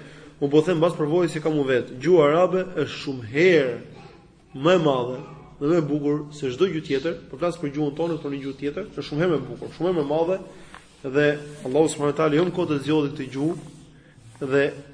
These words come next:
i dha kësaj gjuhë domun të lloj vlere kaq të madhe që zbriti librin e tij në gjuhën arabe. Tha Abdulaziz, i thash Bishrit, po mirë, thot, ti tash i pretendon që Allahu nuk e ka bërë detyrë njerëzit të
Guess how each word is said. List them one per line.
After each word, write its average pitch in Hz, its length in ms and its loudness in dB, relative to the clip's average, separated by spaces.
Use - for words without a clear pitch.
i 131 160 -2
dha 147 200 4
kësaj 135 240 -4
gjuhë 143 180 -2
domun 139 160 -4
të 135 160 -8
lloj 135 160 0
vlere 139 320 2
kaq 123 160 -8
të 139 60 -6
madhe 143 340 2
që 139 140 -2
zbriti 147 400 -2
librin 196 380 0
e 156 80 -4
tij 214 180 -6
në 151 80 -6
gjuhën 127 240 -4
arabe. 107 320 -8
Tha 226 160 10
Abdulaziz, 147 480 6
i 139 80 0
thash 220 240 4
Bishrit, 151 400 0
po 165 120 6
mirë, 240 200 6
thot, 180 240 2
ti 233 100 -2
tash 220 160 2
i 226 80 -2
pretendon 226 480 4
që 208 140 0
Allahu 214 240 4
nuk 214 160 0
e 220 60 6
ka 214 80 6
bërë 208 180 6
detyrë 208 240 0
njerëzit 202 260 6
të 190 80 0